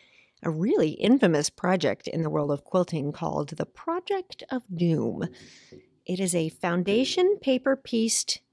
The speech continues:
Harry Potter themed bookcase quilt. Um, and it is sort of notorious for being time consuming, all consuming,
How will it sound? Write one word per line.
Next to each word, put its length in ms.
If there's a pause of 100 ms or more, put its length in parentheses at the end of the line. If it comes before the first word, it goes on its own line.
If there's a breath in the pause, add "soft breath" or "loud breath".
(120)
Harry 300
Potter 460
themed 680 (100)
bookcase 880 (140)
quilt. 480 (800 loud breath)
Um, 420
and 180
it 80
is 160
sort 200
of 100
notorious 720
for 160
being 640 (440)
time 380
consuming, 560
all 300
consuming, 720